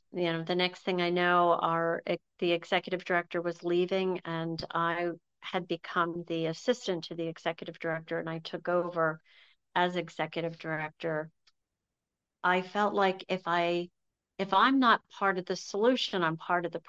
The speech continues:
problem. And so, uh, I was working with people like Paul, Paul and Bab Zimmerman. They, you know, they very much became, all these people became my mentors.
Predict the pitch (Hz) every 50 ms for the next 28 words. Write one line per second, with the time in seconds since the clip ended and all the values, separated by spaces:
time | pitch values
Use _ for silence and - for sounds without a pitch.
0 | - - 208 214 214 214 - 175 180 - - - _ _ - 202 185 180 175 175
1 | 175 175 175 175 - - - - 180 175 175 170 170 170 170 180 180 _ _ _
2 | _ _ _ _ _ _ - 185 180 175 175 170 - - 185 190 180 185 185 185
3 | - - 185 190 _ _ _ _ - 180 185 196 202 208 208 240 214 202 180 175
4 | 175 - - - 208 190 190 - 180 170 175 165 165 165 165 165 - - - _
5 | _ _ _ _ - - 175 - - - - 170 165 165 - - - _ _ _
6 | - - - - 175 160 160 165 160 160 165 165 170 160 165 165 165 - - 170
7 | 165 160 160 160 160 160 160 160 160 165 165 165 165 170 - 170 165 160 160 160
8 | 170 170 175 170 175 180 180 180 175 170 165 165 160 - - - - 175 165 -
9 | 180 - - 190 202 208 214 208 - - - 185 - 170 170 - 170 - - -
10 | 175 165 165 156 156 160 156 156 151 156 160 160 165 160 - - - - - -